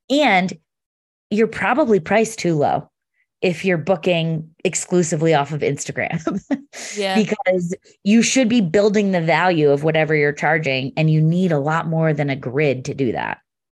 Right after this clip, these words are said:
Speaker 1: Did that
Speaker 2: Mm.
Speaker 1: answer your question? I feel like I went on
Speaker 2: Yeah.
Speaker 1: a different rant.
Speaker 2: No, no, no, it was
Speaker 1: <laughs> Okay.
Speaker 2: because that's kind of, that was my mindset, um, you know, in the past. And I actually felt like it was, um,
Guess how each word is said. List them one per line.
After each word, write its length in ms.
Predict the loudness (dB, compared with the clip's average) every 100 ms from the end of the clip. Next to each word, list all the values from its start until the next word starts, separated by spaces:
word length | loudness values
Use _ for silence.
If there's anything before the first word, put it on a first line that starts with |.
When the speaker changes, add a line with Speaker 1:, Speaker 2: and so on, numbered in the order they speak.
| -4
Speaker 1:
Did 120 | 0
that 140 | 2
Speaker 2:
Mm. 40 | 2
Speaker 1:
answer 140 | 0
your 100 | 0
question? 300 | -2 -2 -2
I 80 | 0
feel 140 | 0
like 140 | 0 0
I 80 |
went 160 | 0 0
on 60 | 0
Speaker 2:
Yeah. 120 | 0
Speaker 1:
a 20 |
different 280 | -2 -6 -14 -12
rant. 260 | -10 -10 -14 -10
Speaker 2:
No, 80 | -4
no, 100 | -2
no, 160 | 0 0
it 120 | 0
was 300 | 0 -2 -2
Speaker 1:
<laughs> 60 | -6
Okay. 80 |
Speaker 2:
because 460 | -6 -6 -4 -6 -8 -6
that's 220 | -6 -6
kind 280 | -6 -4 -2
of, 180 | -2 -2
that 160 | -4
was 160 | -2 -4
my 200 | -6 -6
mindset, 640 | -6 -6 -6 -6 -6 -6 -10
um, 580 | -8 -6 -6 -8 -12 -14 -20 _ _ -10
you 80 | -4
know, 100 | -2
in 220 | -2 -4
the 80 | -4
past. 680 | -4 -4 -4 -6 -8 -12 -14 _ _ _ _
And 140 | -4 -2
I 80 | -2
actually 460 | -4 -6 -4 -2
felt 260 | -2 -2 -2
like 280 | -2 -4 -8
it 160 | -8 -6
was, 680 | -2 -2 -2 -6 -10 -14 -16 _ _ _
um, 640 | -6 -4 -4 -6 -10 -14